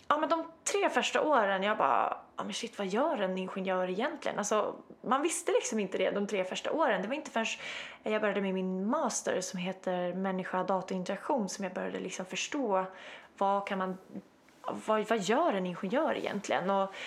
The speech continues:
ehm, jo, men det handlar om att, eh, lösa problem helt enkelt. Och, eh, vilka problem det handlar om kommer vi ta upp i den här podden. Ja, eh, och så hur hamnade jag på Ivin Technology då? Eh, jo, det var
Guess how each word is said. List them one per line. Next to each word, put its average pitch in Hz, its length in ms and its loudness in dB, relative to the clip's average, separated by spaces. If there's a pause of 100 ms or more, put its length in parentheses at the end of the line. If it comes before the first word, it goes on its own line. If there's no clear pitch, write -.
(500)
ehm, 196 960 2 (540)
jo, 285 280 4
men 208 160 4
det 254 80 6
handlar 254 300 4
om 202 120 2
att, 196 320 0
eh, 185 500 2
lösa 285 340 2
problem 247 380 2
helt 190 200 2
enkelt. 190 520 0
Och, 214 340 0
eh, 202 420 4
vilka 294 300 2
problem 220 600 4 (380)
det 262 80 4
handlar 269 320 6
om 214 320 2
kommer 233 300 2
vi 202 140 2
ta 202 180 2
upp 208 300 0
i 170 260 -4
den 190 140 0
här 202 380 0
podden. 226 600 0 (600)
Ja, 285 420 4
eh, 247 280 6
och 262 100 4
så 302 100 4
hur 294 180 4
hamnade 233 300 4
jag 202 180 4
på 190 320 4
Ivin 185 220 2
Technology 208 560 2
då? 139 160 4 (380)
Eh, 247 200 4
jo, 262 180 2
det 302 60 -2
var 320 220 2